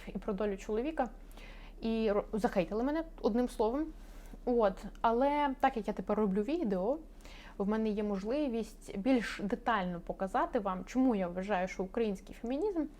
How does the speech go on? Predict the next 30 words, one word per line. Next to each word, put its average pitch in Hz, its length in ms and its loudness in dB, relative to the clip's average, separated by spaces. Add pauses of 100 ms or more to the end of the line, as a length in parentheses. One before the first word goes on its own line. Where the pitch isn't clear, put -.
(420)
б'ється 254 340 2
з 214 60 2
вітряками, 202 540 -2 (240)
як 214 180 2
в 190 60 -2
Дон 220 220 0
Кіхоті. 190 480 -2 (320)
Придумує 247 480 4
собі 208 240 -4
проблему 208 460 2
ні 233 140 4
звідки, 262 440 -2 (160)
але 226 220 2
при 247 160 -4
цьому 339 400 -4 (320)
ігнорує 262 440 4
справжню 208 540 4
проблему. 190 500 -2 (760)
Чому 349 240 0
так 285 200 2
стається? - 440 -2 (380)
Тому 220 380 4
що, 370 260 6 (360)
<laughs> - 340 -18
коли 277 200 4
ти 320 80 4
тириш 311 320 6
щось 233 220 2
з 190 80 -6
заходу, 233 500 4